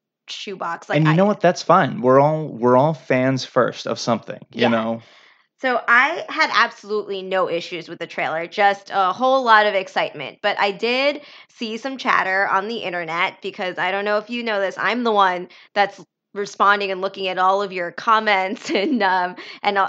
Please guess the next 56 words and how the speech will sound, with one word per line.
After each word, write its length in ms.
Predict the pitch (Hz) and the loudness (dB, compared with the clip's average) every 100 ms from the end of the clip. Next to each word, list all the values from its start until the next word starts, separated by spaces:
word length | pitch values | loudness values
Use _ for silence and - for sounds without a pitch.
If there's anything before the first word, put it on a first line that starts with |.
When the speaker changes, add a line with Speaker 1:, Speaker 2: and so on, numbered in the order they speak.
| - | 0
Speaker 1:
and, 160 | 196 | -4
and 180 | 180 190 | -6 -8
looking 280 | 202 196 190 | -8 -8 -6
at, 200 | 190 170 - | -6 -4 0
um, 460 | 180 175 180 180 - | 0 -2 -8 -14 -10
you 140 | 196 | -8
know, 240 | 165 165 | -6 -8
just 240 | - 214 - | -10 -12 -8
kind 160 | 302 | -8
of 100 | 254 | -4
what's 220 | 196 202 - | -2 -2 -2
going 260 | 202 180 | -2 0
on, 200 | 180 180 | -2 -4
keeping 220 | 202 202 | -6 -8
a 60 | 202 | -8
pulse 320 | 202 185 190 | -6 -8 -8
on 140 | 180 175 | -10 -10
what's 160 | 180 | -10
going 280 | - 180 175 | -6 -6 -2
on 180 | 175 185 | -2 0
out 160 | 175 | -2
there 120 | 185 175 | -4 -6
and 120 | 175 | -6
what 120 | - | -10
you 80 | 208 | -6
guys 240 | 175 185 | -4 -4
are 80 | 180 | -10
saying. 500 | - 214 202 156 - - - - | -8 -6 -6 -8 -14 -20 -20 -8
So 120 | 240 | -2
I 60 | 214 | -2
did 240 | 277 285 | -4 -8
see 80 | 339 | -10
some 160 | 349 | -10
chatter 280 | 339 294 254 | -4 -2 0
on 100 | 262 | -2
the 100 | 285 | -4
internet 400 | 196 185 185 196 | -8 -4 -4 -4
about 220 | 208 185 | -2 -2
Cheetah's 480 | 180 - 196 190 190 - | -2 -8 -4 -4 -4 -8
appearance 760 | 180 - 190 175 156 202 - - | -14 -12 -10 -8 -8 -10 -14 -14
in 180 | 175 | -6
that 280 | 175 170 - | -4 -4 -2
fight 260 | 202 196 - | -2 -2 -6
scene 340 | - 175 175 | -14 -12 -10
where 160 | 170 170 | -10 -8
we 140 | 180 | -8
really 280 | 180 180 175 | -8 -8 -8
see 380 | 170 - 202 190 | -12 -16 -14 -10
her 240 | 190 170 | -6 -6
again 420 | 156 151 165 160 165 - - - | -6 -6 -6 -8 -12 -20 -18 -10
in 100 | 196 | -8
her 120 | 180 - | -10 -8
full, 500 | 214 202 185 170 165 - _ | -4 -2 -2 -6 -10 -18 _
um, 560 | - 185 170 165 165 165 _ - | 0 2 2 -2 -8 -14 _ -16
cheetah 680 | - 208 185 170 151 - - | -12 -4 -2 -2 -2 -6 -6
getup. 440 | 202 165 139 | -2 -2 -4